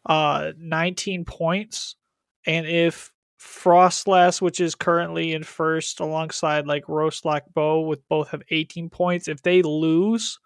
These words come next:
um, or tie, or all tied, but if they lose, we're first, it gets to be a very, like, weird, tricky, like, numbers game. But our, our tie, instead of losing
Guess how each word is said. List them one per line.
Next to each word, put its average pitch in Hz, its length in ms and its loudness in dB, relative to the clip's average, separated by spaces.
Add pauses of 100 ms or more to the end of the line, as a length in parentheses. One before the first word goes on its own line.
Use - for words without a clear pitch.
(680)
um, 156 500 -2 (200)
or 180 340 6
tie, 165 800 2 (400)
or 170 300 6
all 165 220 6
tied, 165 460 2
but 165 120 4
if 156 120 0
they 156 140 2
lose, 170 420 6
we're 165 220 2
first, 147 720 0 (1000)
it 170 280 0 (1040)
gets 202 320 4
to 180 140 2
be 160 160 2
a 147 80 4
very, 151 260 2
like, 147 180 2
weird, 151 480 -2
tricky, 151 440 -4
like, 143 200 2
numbers 147 320 -4
game. 147 300 -4
But 147 220 0
our, 170 500 4 (340)
our 165 280 4
tie, 185 800 6
instead 165 360 -2
of 147 120 -6
losing 175 640 0